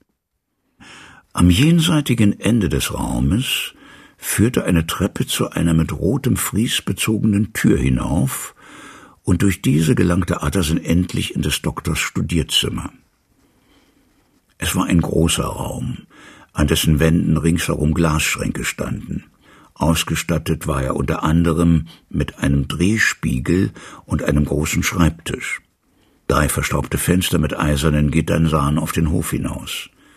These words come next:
Im Kamin brannte das Feuer. Eine angezündete Lampe war auf den Kaminsims gestellt, denn selbst in den Häusern begann der hereindringende Nebel sich bemerkbar zu machen. Und dort am Kamin,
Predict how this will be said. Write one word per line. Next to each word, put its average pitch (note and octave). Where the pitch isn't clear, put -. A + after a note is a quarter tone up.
Im F#2+
Kamin G#2
brannte G2
das -
Feuer. -
Eine -
angezündete F2
Lampe F#2
war D#2+
auf D2+
den F2+
Kaminsims E2
gestellt, E2+
denn E2
selbst G2
in D#2+
den D#2
Häusern F2+
begann D#2+
der D#2
hereindringende D#2
Nebel F2
sich E2+
bemerkbar F#2
zu -
machen. -
Und C2+
dort G#2
am G#2
Kamin, F2+